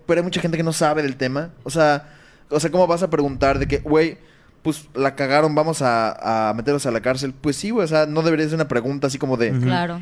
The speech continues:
Speaker 1: "¿Y si los metemos a la cárcel?".
Speaker 3: Sí.
Speaker 1: O sea, pues, pues no, ya sabes, solo hazlo.
Speaker 2: Exactamente, porque al menos en ese tema la pregunta, pues, es como de que... o sea, le preguntan a la gente si quieren que se castigue un delito o no,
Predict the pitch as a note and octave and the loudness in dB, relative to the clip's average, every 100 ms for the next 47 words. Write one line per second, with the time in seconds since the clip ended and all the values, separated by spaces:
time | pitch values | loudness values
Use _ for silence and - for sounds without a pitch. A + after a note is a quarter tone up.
0 | F3 F#3 - F#3+ A3 E3 D3+ F3+ D3+ B2 | -6 -4 0 2 2 0 0 0 0 0
1 | D3 G3 - C#4+ C#3+ B2+ A2+ G2+ - - | 0 0 0 0 2 0 -4 -8 -14 -16
2 | A3 - C#3+ D#3 D3+ D3+ C#3+ - - - | -14 -8 0 2 2 0 -4 -6 -18 -20
3 | - - C#3+ D3 E3+ G#3+ G#3+ B3+ F3 D#3+ | -6 -2 0 0 0 0 0 0 0 -4
4 | - F3+ E3+ D3 D3 - D3 C3+ B2 C#3 | -2 0 0 -2 -4 -4 -2 0 0 0
5 | C3 A#2 B2+ C#3+ D#3 D#3+ D3+ D3 B2+ C#3 | 0 -2 2 4 4 4 2 0 0 2
6 | C#3+ - A#2 A#2+ A#2+ C#3+ A#2+ A#2 A2 B2 | 2 0 0 2 0 -2 -2 -2 -2 -4
7 | A#2 G#2 G2 G2 G2 - _ - - G#2 | -4 -4 -6 -8 -10 -18 _ -14 -6 -6
8 | G2 A2 A2 A#2+ B2 C3 A2 - A2 G#2+ | -4 -2 0 0 0 0 0 -2 -2 -2
9 | D3+ - A2+ G2 - A#2+ A#2 A2 G2+ F#2+ | -2 -2 -2 -4 -4 -2 0 -2 -6 -6
10 | G2+ - G#2+ G#2 G2+ G#2+ - G#2 G#2 G#2+ | -8 -6 -4 -2 -4 -6 -6 -6 -4 -6
11 | - D#3+ D#3+ - G2 F#2 G2+ G2 | -6 -4 -4 -4 -6 -4 -4 -4